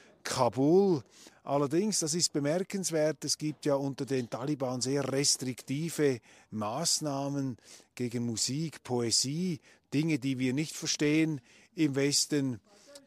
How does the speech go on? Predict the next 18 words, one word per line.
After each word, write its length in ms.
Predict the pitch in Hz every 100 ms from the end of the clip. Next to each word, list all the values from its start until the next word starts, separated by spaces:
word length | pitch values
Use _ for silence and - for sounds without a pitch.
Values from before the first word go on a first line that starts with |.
| - 165
Dieses 480 | 196 180 185 -
Freizeitgelände 1400 | - 143 120 175 - 185 170 180 - 170 165 170 160 156
allerdings, 720 | 147 151 151 151 156 143 -
das 200 | - 127
hat 160 | 135 -
man 160 | 131 127
uns 340 | 131 - -
gesagt, 640 | 127 110 117 131 - - -
soll 360 | - 135 143 160
in 240 | 143 143
Betrieb 480 | 127 120 139 214 214
sein. 340 | - 170 190 175
Es 180 | -
gibt 300 | - 131 -
auch 380 | 120 110 110 - - - -
kleinere 420 | - 113 120 117 117
Geschäfte 680 | 117 - 135 - - 160 139
mit 340 | 127 -